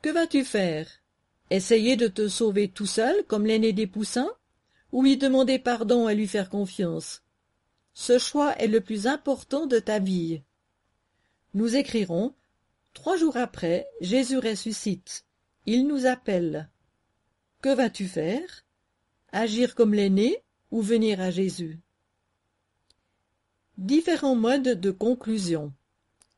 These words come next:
L'application peut prendre appui sur une question, une illustration, un verset,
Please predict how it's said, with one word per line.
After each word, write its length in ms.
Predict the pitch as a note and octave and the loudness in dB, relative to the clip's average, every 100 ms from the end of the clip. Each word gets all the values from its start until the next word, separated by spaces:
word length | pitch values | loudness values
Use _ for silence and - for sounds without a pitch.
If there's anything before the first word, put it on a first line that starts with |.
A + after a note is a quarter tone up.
| _ _ _ G#3+ | _ _ _ -2
L'application 840 | C4 D4+ D4 C4+ B3+ - D4+ E4 | -2 2 0 2 0 0 -4 0
peut 140 | A#3+ | 0
prendre 340 | - B3+ B3+ - | 0 0 0 -2
appui 360 | A3 A#3+ - C4 | -4 -4 -2 -2
sur 180 | B3+ A3 | 0 -2
une 140 | G3 | 0
question, 600 | A#3 A#3+ - G3+ E3+ D4 _ _ _ - | 2 0 0 0 0 -2 _ _ _ -2
une 140 | G#3+ | 2
illustration, 1000 | B3+ C#4 C4 - C4 B3+ - G3 F3+ - _ | 2 2 0 -2 -2 -4 -2 -2 -2 -4 _
un 140 | F#3+ F#3+ | -6 -2
verset, 600 | A#3 B3+ - F#3+ F#3+ | -2 -4 -6 -2 -2